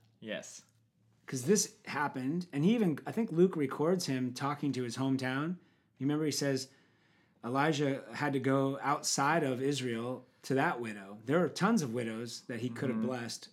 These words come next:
Speaker 2: Was that in reference to the widow who, um, Elijah restored and brought back to life? The,
Speaker 1: I
Speaker 2: her
Speaker 1: believe
Speaker 2: son?
Speaker 1: so, yes.
Speaker 2: And so here's Jesus acting like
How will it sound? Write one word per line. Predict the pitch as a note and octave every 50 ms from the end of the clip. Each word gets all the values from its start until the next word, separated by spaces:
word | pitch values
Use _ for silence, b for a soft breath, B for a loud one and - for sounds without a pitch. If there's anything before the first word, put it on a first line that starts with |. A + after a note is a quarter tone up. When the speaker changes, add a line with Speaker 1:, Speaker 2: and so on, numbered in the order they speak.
| _ -
Speaker 2:
Was | B2+ C#3+ C3 C#3+
that | E3+ F3+ F3+
in | F3 E3+
reference | E3 D#3+ D#3 F3+ F3 E3+ -
to | -
the | C#3 C3+
widow | C3 C#3 C#3 D3 C#3+ C#3+ C#3+ C#3 b b b b b b b b b b b b b b b b _ _ _
who, | - C3+ C3 B2+ B2+ B2 A2+ - _ _ _ _ _ _ _ _ _ _ _ -
um, | A2 G#2 G2+ F2+ F#2+
Elijah | A#2 B2 C3 C3+ C3+ B2 C3+ C3 A#2+
restored | A#2 A#2+ - - - - C3+ C3 C3+ C3+ C3+ C3
and | A#2+ A#2+
brought | A2 B2 B2 B2 G#2+
back | B2 B2 A#2+ -
to | -
life? | A#2 A2 A2+ A#2+ C3+ C3+ - - - _ _ _ _ _ _ _ _ -
The, | A2+
Speaker 1:
I | G#2+
Speaker 2:
her | A2+ G#2+ G#2 G#2+ G#2 A2
Speaker 1:
believe | G#2+ G#2+ G#2+ -
Speaker 2:
son? | B2+ C3 -
Speaker 1:
so, | - F#2 F#2 F#2
yes. | F2+ F2+ E2 D#2+ - - -
Speaker 2:
And | C#3+ B2+
so | A#2 D#3 D3
here's | D#3 F#3 F#3+ D3
Jesus | A#2+ A#2+ E3+ F#3 F3 D3 - - -
acting | B2 C3+ C3+ C3 C#3 C3 B2+ B2
like | A#2+ A#2+ A#2 A2+ -